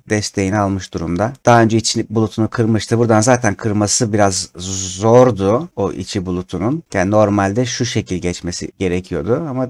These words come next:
direkt geçmeye çalıştı. Direkt kar satışları geldi zaten. Tekrar içi bulutunu denedi. O içi bulutundan desteğini aldı ve şu an şu şekil bir formasyon deniyor. Hani cup handle denebilir bu formasyona. Bunu da tamamlarsa zaten cup handle hedefi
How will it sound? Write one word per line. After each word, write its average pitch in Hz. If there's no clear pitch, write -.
direkt 113
geçmeye 90
çalıştı. 92
Direkt 110
kar 101
satışları 92
geldi 92
zaten. 131
Tekrar 110
içi 95
bulutunu 95
denedi. 107
O 117
içi 113
bulutundan 92
desteğini 120
aldı 117
ve 113
şu 120
an 123
şu 123
şekil 113
bir 110
formasyon 104
deniyor. 87
Hani 95
cup -
handle 101
denebilir 95
bu 95
formasyona. 92
Bunu 143
da 120
tamamlarsa 101
zaten 135
cup 123
handle 101
hedefi 95